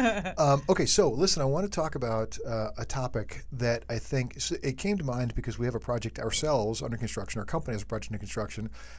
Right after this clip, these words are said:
that is, um, uh, aging in place, right? And, and so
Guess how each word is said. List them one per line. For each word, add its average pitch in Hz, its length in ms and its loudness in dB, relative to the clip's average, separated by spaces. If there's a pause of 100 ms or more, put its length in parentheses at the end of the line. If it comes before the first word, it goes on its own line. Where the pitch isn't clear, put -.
(160)
that 123 320 2
is, 117 680 0
um, 104 580 -4 (800)
uh, 135 220 2
aging 185 260 2
in 170 80 0
place, - 380 0 (120)
right? 139 200 -2
And, 131 320 0
and 123 420 -4 (280)
so 127 440 2